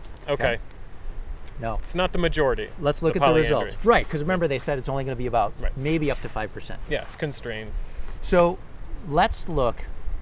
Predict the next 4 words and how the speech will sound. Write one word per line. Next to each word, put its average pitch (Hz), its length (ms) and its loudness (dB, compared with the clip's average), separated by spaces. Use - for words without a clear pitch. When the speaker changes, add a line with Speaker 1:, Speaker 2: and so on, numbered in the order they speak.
Speaker 2:
at 120 140 -2
something - 420 4
called 123 340 8
intrapes-, 196 680 6